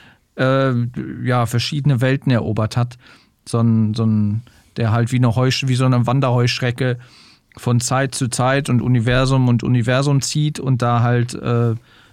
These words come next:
ja, die, die, die Völker unterjocht. Ähm, da wird ja vermutet, dass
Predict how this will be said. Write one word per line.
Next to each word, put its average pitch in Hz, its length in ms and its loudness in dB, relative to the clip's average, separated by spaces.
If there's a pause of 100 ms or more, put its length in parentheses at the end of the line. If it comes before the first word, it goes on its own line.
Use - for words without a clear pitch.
(180)
ja, 117 300 0
die, 113 340 0
die, 113 260 0
die 117 160 -2
Völker 127 420 -2
unterjocht. 117 720 -2 (880)
Ähm, 120 380 2
da 120 140 0
wird 117 120 -2
ja 123 80 0
vermutet, 120 500 -2
dass - 240 -6